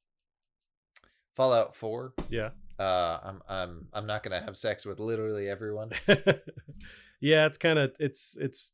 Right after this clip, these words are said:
Speaker 2: tough how selective it is. Although, did you see
Speaker 1: Yeah.
Speaker 2: people have modded, not modded, but they've dug into the files where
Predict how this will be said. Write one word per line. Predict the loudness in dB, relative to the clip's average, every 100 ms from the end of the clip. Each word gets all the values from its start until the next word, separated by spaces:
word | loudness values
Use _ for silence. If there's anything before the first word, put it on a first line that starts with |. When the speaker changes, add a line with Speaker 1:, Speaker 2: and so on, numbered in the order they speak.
| 0
Speaker 2:
tough | 2 4
how | 2
selective | 2 -2 -4 -4 -4
it |
is. | -4 -2
Although, | 0 0
did | 0 -6
you |
see | -4 -4
Speaker 1:
Yeah. |
Speaker 2:
people | -2 -2 0
have | 0
modded, | 2 0 0 0 -4 _ _
not | 0 2
modded, | 2 2 2
but | 0
they've | 2 2
dug | 2 0
into | -2
the | -4
files | -2 0 0 -2
where | -4 -2 -2